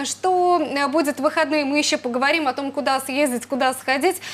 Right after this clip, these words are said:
Мы подошли к главному на сегодня, и вопрос дня сегодня будет звучать так. Чем с-, должен запомниться Мурцишор двадцать двадцать четыре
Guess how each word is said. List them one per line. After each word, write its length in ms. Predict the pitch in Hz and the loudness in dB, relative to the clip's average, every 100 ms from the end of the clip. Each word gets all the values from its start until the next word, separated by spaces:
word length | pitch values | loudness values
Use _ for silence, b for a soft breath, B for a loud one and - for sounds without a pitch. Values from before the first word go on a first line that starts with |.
| B | B
Мы 100 | 320 | 0
подошли 420 | 330 320 320 320 | 2 2 2 0
к 60 | 247 | 0
главному 500 | 254 311 359 349 294 | 4 4 4 4 4
на 80 | 285 | 2
сегодня, 520 | 285 269 370 302 240 | 0 0 2 2 0
и 200 | - 269 | -2 -2
вопрос 340 | 277 302 330 | -2 0 0
дня 280 | 247 277 370 | 2 2 2
сегодня 320 | - 247 240 | 2 0 0
будет 220 | 240 247 | 0 0
звучать 400 | 240 240 277 - | -2 0 -2 -2
так. 240 | - 208 - - | -2 -2 -6 -6
Чем 280 | 339 311 | -2 0
с-, 200 | 254 208 | -2 -2
должен 420 | 220 285 262 196 190 | 0 2 0 -4 -2
запомниться 600 | 240 294 294 247 - 214 | 0 2 0 0 -4 -6
Мурцишор 600 | 220 220 240 - 247 202 | -4 -6 -8 -2 -2 -2
двадцать 400 | 202 247 247 220 | 0 0 0 -2
двадцать 320 | 233 233 - | -2 -2 -4
четыре 380 | 247 247 359 | -8 0 0